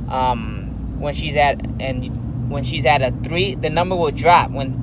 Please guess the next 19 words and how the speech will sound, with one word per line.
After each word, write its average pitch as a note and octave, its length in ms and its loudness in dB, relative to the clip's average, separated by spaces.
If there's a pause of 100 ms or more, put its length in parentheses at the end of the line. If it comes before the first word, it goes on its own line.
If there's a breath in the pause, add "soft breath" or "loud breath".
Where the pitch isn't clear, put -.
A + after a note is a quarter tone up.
when, B2+ 380 -4
when C3+ 160 -2
the, B2 280 -2
the C3 140 -2
female's D3 340 -4
getting C#3 500 -2
into C3+ 240 -4
labor. B2+ 280 0
And - 500 -6
when C#3+ 120 -2
it C#3+ 60 -4
becomes D3+ 380 -2
a C#3 60 0
three, F3+ 240 0
she's - 220 -4
gonna D3 180 0
be C3 160 -6
really E3 440 -2
close. D3 560 2